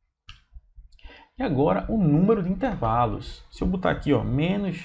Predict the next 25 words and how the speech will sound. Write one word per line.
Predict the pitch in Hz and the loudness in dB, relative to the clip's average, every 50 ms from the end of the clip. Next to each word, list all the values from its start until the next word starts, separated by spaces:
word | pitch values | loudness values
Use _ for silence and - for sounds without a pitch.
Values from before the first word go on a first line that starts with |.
| - - - | -16 -18 -16
seis, | - - - - 165 190 214 208 160 127 - - - - - - - - - | -16 -12 -6 -4 -2 -2 0 -2 -2 -4 -6 -10 -14 -14 -14 -14 -14 -12 -10
ele | - 120 | -6 -4
retorna | 120 123 - - 117 127 151 160 160 196 | -4 -4 -2 0 0 0 2 0 0 0
os | 180 135 117 113 | 0 0 0 0
últimos | 127 156 175 160 - - 95 - - - - - - - _ _ - - | 0 0 -2 -2 -6 -8 -8 -8 -10 -16 -20 -20 -20 -20 _ _ -20 -18
seis | - - - - 147 165 175 160 | -18 -14 -6 -4 -2 -2 -2 0
meses. | 127 117 120 123 113 101 117 | 0 0 2 2 0 0 0
Vou | 170 226 240 | 0 0 2
deixar | 226 202 185 - 180 165 165 | 0 -2 0 0 0 0 0
fixo | - - - 147 - - - - - | -2 -2 -2 -2 -2 -2 -4 -6 -6
aqui, | - - - 143 170 180 - - - - - - - _ _ _ - - - | -4 -2 -4 -4 -4 -4 -8 -14 -18 -18 -20 -20 -20 _ _ _ -20 -16 -10
vou | - 160 160 | -8 -6 -2
botar | 160 165 143 | 0 0 2
menos | 135 139 151 175 180 180 175 165 147 117 | 2 2 2 0 0 0 0 -2 -2 -2
dois, | 104 113 110 101 95 - - - - - - | 0 2 2 2 2 0 -2 -8 -12 -12 -10
só | - 117 120 | -6 -4 -2
pra | 120 127 | -2 -2
gente | 120 131 131 - 120 | -2 -2 -4 -6 -6
ver. | 113 - | -6 -6
Vou | - - | -6 -6
deixar | 123 123 - - 156 | -6 -6 -4 -4 -4
fixo, | - - 139 143 - - | -4 -4 -6 -6 -4 -6
depois | - 127 - 135 139 | -8 -4 -2 0 0
eu | 147 120 | 0 0
mudo. | 107 101 95 - - | 0 -4 -6 -8 -12